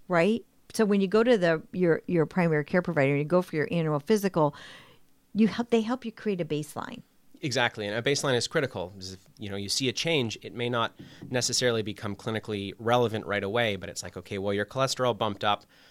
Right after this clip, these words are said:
Speaker 2: Now looking at the risk that you have, your, a personalized risk of having something like a heart attack or stroke in
Speaker 1: Right.
Speaker 2: the next ten years, that may, uh, inspire us to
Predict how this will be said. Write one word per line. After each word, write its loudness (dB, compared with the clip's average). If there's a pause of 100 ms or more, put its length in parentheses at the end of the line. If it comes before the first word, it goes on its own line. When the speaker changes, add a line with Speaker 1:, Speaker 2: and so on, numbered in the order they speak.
(260)
Speaker 2:
Now 0
looking -2
at -6
the -4
risk -2
that -12
you -8
have, 2 (220)
your, -6
a -4
personalized 0
risk -2
of -8
having -8
something -12
like -12
a -16
heart -8
attack -12
or -12
stroke -4
in -2
Speaker 1:
Right. -2
Speaker 2:
the -6
next -8
ten -8
years, -6
that 0
may, -4 (400)
uh, -6
inspire 0
us -2
to -8